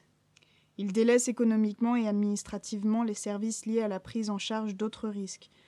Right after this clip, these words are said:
environnementaux ou sanitaires. Il se centre dans la prévention d'attaques terroristes,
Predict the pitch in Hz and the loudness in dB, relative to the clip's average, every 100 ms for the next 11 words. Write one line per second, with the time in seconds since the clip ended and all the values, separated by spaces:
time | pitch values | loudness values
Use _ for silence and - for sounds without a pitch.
0 | _ - 202 202 202 202 202 190 - 226 | _ -6 -2 0 0 2 2 0 -2 0
1 | 240 208 - 208 208 - 196 180 _ _ | 0 -2 -2 -2 -2 -4 -8 -8 _ _
2 | _ _ _ _ _ 202 190 214 - 247 | _ _ _ _ _ -8 -2 -2 2 2
3 | 254 240 214 208 196 - 226 226 - 233 | 2 0 0 0 -2 -2 0 0 0 0
4 | 226 220 240 226 - 220 208 202 226 - | 2 0 -2 -4 -4 -2 -2 -2 -4 -6
5 | - | -14